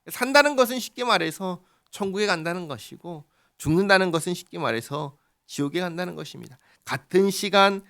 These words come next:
같은 장소에 같이 있어도 그 중심이 하나님을 향하느냐, 그렇지 않느냐에 따라서 이렇게 달라진다는 것을 말씀하십니다.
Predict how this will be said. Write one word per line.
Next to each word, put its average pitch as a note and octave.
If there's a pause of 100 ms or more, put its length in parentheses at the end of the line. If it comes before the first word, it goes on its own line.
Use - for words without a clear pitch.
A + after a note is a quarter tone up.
(200)
같은 G3
장소에 F3+
같이 -
있어도 D#3 (260)
그 -
중심이 G3 (280)
하나님을 F#3
향하느냐, D#3+ (220)
그렇지 D3+
않느냐에 C#3
따라서 C3+ (280)
이렇게 A#3
달라진다는 B2+
것을 A2+ (260)
말씀하십니다. A2+